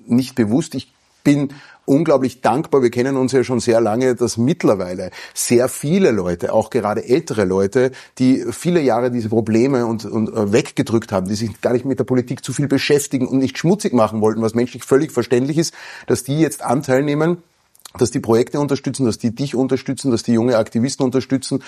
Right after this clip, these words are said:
natürlich unseren Sender auf eins tragen. Ja, ohne diese Menschen gäbe es diesen Sender überhaupt nicht. Aber ich glaube, wenn jeder noch ein bisschen mehr beitragen könnte, auch wenn scheinbar Friedenszeiten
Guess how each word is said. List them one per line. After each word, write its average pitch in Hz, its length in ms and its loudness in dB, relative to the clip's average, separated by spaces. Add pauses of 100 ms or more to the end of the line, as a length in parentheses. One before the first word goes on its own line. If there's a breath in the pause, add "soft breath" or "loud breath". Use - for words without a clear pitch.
(180 loud breath)
natürlich 120 360 0
unseren 120 300 0
Sender 113 340 0
auf 104 140 -2
eins 117 340 0
tragen. 113 460 -2
Ja, 107 160 0
ohne 117 240 0
diese 113 220 0
Menschen 110 340 -2
gäbe 147 260 2
es 101 220 -2 (240 loud breath)
diesen 113 160 0
Sender 110 260 2
überhaupt 113 440 2
nicht. 147 180 -4 (240 loud breath)
Aber 120 200 4
ich 120 100 0
glaube, 123 240 0
wenn 117 140 0
jeder 127 280 2
noch 135 160 -2
ein 110 120 -4
bisschen 165 520 0
mehr 135 240 4
beitragen 107 560 -2
könnte, 101 380 -2
auch 123 200 2
wenn 110 160 0
scheinbar 123 520 0
Friedenszeiten 120 1080 -2